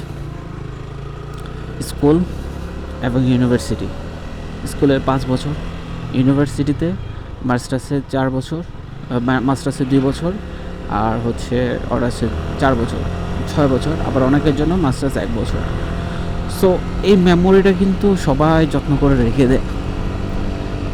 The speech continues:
কলেজের মেমোরি কেউ রাখে না। সবচেয়ে বেশি মিস করে স্কুলের মেমোরিটাকে,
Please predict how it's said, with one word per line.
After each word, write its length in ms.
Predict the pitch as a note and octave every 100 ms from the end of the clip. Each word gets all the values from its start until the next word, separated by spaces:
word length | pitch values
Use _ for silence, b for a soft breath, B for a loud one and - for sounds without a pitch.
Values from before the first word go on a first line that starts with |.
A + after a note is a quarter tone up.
| - - -
কলেজের 360 | - D3+ E3+ E3+
মেমোরি 320 | D#3 D#3+ D#3+
কেউ 140 | D3+ C#3+
রাখে 280 | C3 - A#2+
না। 120 | G#2+ - - - - - - - - - - - - - - - - -
সবচেয়ে 260 | - - G#3+
বেশি 160 | G3
মিস 240 | G3+ G3 F#3
করে 240 | - F#3+ G3 - F3+ - F3
স্কুলের 380 | - F#3+ F#3+
মেমোরিটাকে, 640 | E3+ C#3 B2+ B2+ A2+ G#2+